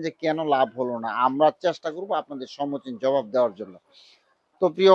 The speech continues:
খামারিবৃন্দ, দীর্ঘ একটা সময় কথাবার্তা বললাম, জানি না আমাদের এই ভিডিও থেকে আপনারা কতটুকু উপকৃত হতে পারেন। আপনারা যদি প্রকৃতপক্ষে উপকৃত হয়ে থাকেন, তাহলেই আমাদের ভিডিওগুলি ধারণ করা সার্থক বলে আমরা মনে করব। তো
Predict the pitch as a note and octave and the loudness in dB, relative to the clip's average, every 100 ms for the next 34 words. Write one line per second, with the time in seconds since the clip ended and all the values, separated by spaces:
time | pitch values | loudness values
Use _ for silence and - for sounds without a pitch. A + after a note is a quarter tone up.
0 | F3+ F3 F3 F3 F3+ F#3 G#3+ B3+ _ _ | 6 6 6 6 2 -2 -2 -4 _ _
1 | _ _ _ _ _ C3+ D#3+ E3+ D#3 D#3 | _ _ _ _ _ -4 0 0 0 -6
2 | D#3+ D#3 D3+ D3 D3 C#3+ C#3 C#3+ C3+ C#3 | -6 -4 -2 -4 -2 -4 -2 -2 -2 -2
3 | E3 B2+ B2 C#3 C#3 C3 C3 A#2+ C3+ B2+ | -4 -4 -4 -4 -4 -2 -2 -2 -4 -4
4 | C3+ B2+ A#2+ G#2 B2+ C3 C3 - A#2+ B2+ | -4 -4 -8 -10 -8 -4 -4 -6 -10 -6
5 | B2 - A#2+ A#2 B2+ B2+ A2 A#2 B2+ A#2+ | -6 -6 -12 -10 -12 -14 -14 -12 -10 -10
6 | A#2+ C#3 - B2+ A#2 A#2+ C3 C#3+ D#3 F3+ | -12 -16 -16 -14 -8 -6 -2 0 0 -2
7 | - - - D#3+ D#3+ F#3+ G#3 G#3+ G#3 G3+ | -18 -20 0 4 4 4 2 0 -4 -4
8 | G3 - G3 F#3 E3+ E3 E3+ E3 F3 F#3 | -6 -4 -4 -4 -6 -4 -4 -4 -8 -12
9 | - E3 D3 A#2+ C3+ D#3+ G3 G#3 B3 - | -14 -12 -10 0 4 4 0 -8 -6 -2
10 | E3+ E3+ F3+ E3+ D3 C3+ C#3 C3 A#2+ - | 0 0 0 2 2 2 0 -2 -4 -6
11 | C#3 D3 D3+ A#2+ B2 A#2 A#2 B2 A#2+ A#2+ | -6 -2 -2 -4 -8 -4 -4 -6 -8 -10
12 | A2+ - A2+ - A#2 A#2+ A#2+ A2+ A#2 A#2+ | -10 -10 -12 -12 -12 -6 -4 -4 -4 -8
13 | B2+ A#2 C3 D#3+ A#3+ _ _ _ _ _ | -8 -8 -4 -4 -6 _ _ _ _ _
14 | _ _ _ _ _ _ _ - | _ _ _ _ _ _ _ -2